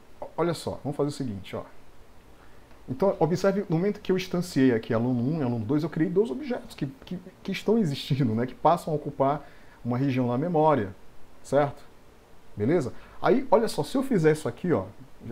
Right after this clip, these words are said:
eu já tinha feito, <laughs> que é atribuir nu à variável turma, o que que eu tô fazendo? A variável, essa variável turma, ela tá apontando, ela, ela, ela tá apontando, né,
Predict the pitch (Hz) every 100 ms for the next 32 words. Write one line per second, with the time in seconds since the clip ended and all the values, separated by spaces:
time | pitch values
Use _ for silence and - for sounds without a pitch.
0 | - 127 131 113 - 147 - 135 135 -
1 | - - - - - 147 143 139 147 160
2 | 151 160 151 185 202 107 - - - -
3 | - - 123 139 139 127 113 107 202 156
4 | 151 226 - 220 - 151 151 98 98 -
5 | - - - - - - - - - -
6 | - - - - - - - - - -
7 | - 131 170 185 180 151 - - - 165
8 | 170 160 139 131 185 190 147 151 151 165
9 | - - 214 214 196 180 190 113 120 -
10 | 131 123 127 143 156 214 214 175 143 175
11 | 175 117 214